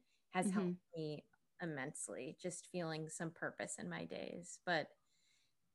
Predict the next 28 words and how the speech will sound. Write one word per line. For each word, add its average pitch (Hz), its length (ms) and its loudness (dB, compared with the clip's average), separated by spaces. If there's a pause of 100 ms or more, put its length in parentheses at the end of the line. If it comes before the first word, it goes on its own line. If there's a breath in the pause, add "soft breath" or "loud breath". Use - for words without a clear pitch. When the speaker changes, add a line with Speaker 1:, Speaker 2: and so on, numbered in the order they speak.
Speaker 1:
D 226 220 8
two 190 320 4
was 165 220 2
definitely - 600 -2
the - 100 -6
toughest - 520 -8
for - 140 -6
me. - 360 -6 (640)
Speaker 2:
Yeah, 180 280 10 (120)
I 233 80 4
could 240 160 8
see 185 140 10
that. 151 280 8 (200)
Speaker 1:
Yeah. 170 460 8 (1200)
Did 208 160 8
you 202 180 6
ever 202 340 6
consider, 185 640 2
like, 147 300 0
backing 147 460 2
down, 214 680 2 (140)
or 180 80 2
did 160 160 2
that 143 180 4
never 147 260 0
cross - 400 -6
your - 100 -8
mind? - 440 -8